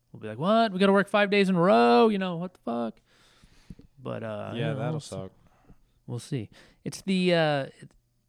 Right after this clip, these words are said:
Speaker 1: it's not the virus that concerns me. I mean, you know, we've talked about this off mic, but it's,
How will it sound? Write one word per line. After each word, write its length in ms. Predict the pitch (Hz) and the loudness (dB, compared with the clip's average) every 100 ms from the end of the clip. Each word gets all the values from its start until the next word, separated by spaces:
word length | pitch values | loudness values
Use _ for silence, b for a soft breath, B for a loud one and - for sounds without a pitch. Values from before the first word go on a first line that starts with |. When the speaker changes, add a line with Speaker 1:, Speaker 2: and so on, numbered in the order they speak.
| _ | _
Speaker 1:
it's 200 | - - | -20 -10
not 180 | 185 214 | -6 -6
the 80 | 147 | -6
virus 400 | 117 131 123 123 | -6 -6 -6 -8
that 160 | - 123 | -12 -14
concerns 520 | 120 98 123 117 107 | -14 -12 -10 -10 -10
me. 180 | 104 - | -14 -16
I 380 | _ _ _ 117 | _ _ _ -14
mean, 120 | 104 | -12
you 80 | 110 | -10
know, 120 | 110 | -8
we've 180 | 110 123 | -6 -4
talked 260 | 160 117 117 | -4 -4 -6
about 180 | 107 | -12
this 180 | 98 107 | -12 -12
off 300 | 123 117 - - | -8 -10 -10 -14
mic, 320 | 107 95 - | -12 -12 -14
but 180 | - 110 | -14 -12
it's, 480 | 117 - - - | -14 -18 -20 -20